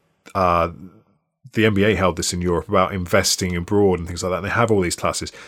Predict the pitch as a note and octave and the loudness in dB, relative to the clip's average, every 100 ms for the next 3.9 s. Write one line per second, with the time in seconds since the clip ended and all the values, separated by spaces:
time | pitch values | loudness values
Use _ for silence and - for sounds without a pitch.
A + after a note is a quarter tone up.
0 | - - B2+ D#3+ D#3+ - D3+ D#3 G2+ D2+ | -12 0 4 4 2 0 0 0 -4 -4
1 | - G#2+ A#2+ A2+ G#2 C#3 B2 A#2 F2+ D#2+ | -8 0 2 4 4 2 4 4 4 0
2 | E2+ - _ _ _ _ A2 A2 C#3 D#3+ | -2 -8 _ _ _ _ 2 4 2 2
3 | - A2 G#2 G2+ - C3+ D3+ C3+ | 0 2 2 2 -4 0 2 2